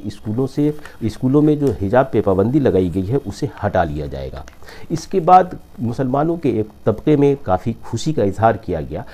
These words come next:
लेकिन उसके दूसरे ही दिन सरकार अपनी बात से पलट गई और उसने कहा कि अभी तक हम लोगों ने इस पे कोई फैसला नहीं किया है।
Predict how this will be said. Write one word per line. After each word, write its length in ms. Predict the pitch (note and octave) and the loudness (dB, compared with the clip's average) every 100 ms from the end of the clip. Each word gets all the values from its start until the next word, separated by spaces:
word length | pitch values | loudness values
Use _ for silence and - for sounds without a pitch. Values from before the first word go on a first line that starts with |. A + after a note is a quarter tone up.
| - - | -14 -4
लेकिन 360 | C3+ D#3 F#3+ - | -4 -2 -6 -6
उसके 280 | - - F#3+ | -8 -2 -2
दूसरे 520 | G#2 - C#3+ - G#3 | -2 -4 -6 -4 -2
ही 200 | G3 A2+ | -2 -2
दिन 240 | G2 A2 D2+ - - | -2 -2 -2 -10 -16
सरकार 760 | - - C3 B2+ D#3 E3 E3+ - B2+ | -6 0 0 2 4 6 6 0 -4
अपनी 360 | - B2+ B2 | -4 -2 -2
बात 300 | F#2 G2+ A2 | 2 2 2
से 160 | - C#3 | -2 -8
पलट 400 | - - D#3+ F3 | -4 0 0 0
गई 180 | F#2+ G#2 - - B2 | -2 -4 -12 -8 -4
और 80 | |
उसने 240 | B2 - A#2 | -4 -4 -6
कहा 280 | - B2 D3+ | -2 -2 -2
कि 180 | C#3+ | -4
अभी 260 | B2 A#2 C#3 | -6 -6 -4
तक 160 | D#3 - | -6 -4
हम 140 | - G#2+ | -4 -2
लोगों 240 | G#2+ A#2 | -2 0
ने 100 | C#3+ | 0
इस 180 | G#2 - | -2 -4
पे 100 | G#2 | -8
कोई 180 | - F#2+ | -6 -6
फैसला 460 | - F2 - B2+ - - F#2 | -4 -6 -2 -4 -4 -12 -8
नहीं 280 | F2+ E2 D2 | -4 -4 -6
किया 240 | D2+ C#2 | -10 -10
है। 320 | D2 - - | -12 -16 -20